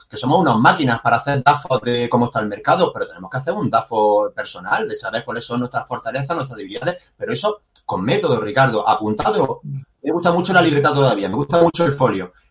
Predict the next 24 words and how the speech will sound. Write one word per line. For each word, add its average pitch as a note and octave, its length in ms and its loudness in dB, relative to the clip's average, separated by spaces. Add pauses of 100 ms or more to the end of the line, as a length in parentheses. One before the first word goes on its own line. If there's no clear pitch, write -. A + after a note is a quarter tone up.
pero - 200 -10
eso - 160 -16
hay - 40 -10
que A2+ 80 -4
apuntarlo D3+ 400 0
y G3 40 0
hacer B2 180 -2
ese D#3 160 0
diagrama G#3 680 0
y - 80 -12
saber G#2+ 240 -6
dónde E3+ 220 -2
estamos, D#3 300 2
en C#3 60 -2
qué B2+ 100 -2
situación C#3+ 360 -2
de D3 80 -2
partida C#3+ 360 0
salimos F#3+ 680 -2
y G#2 40 -14
dónde G#2+ 180 -2
estamos E3 320 0
fallando, D#3 380 -4
porque A2 360 -8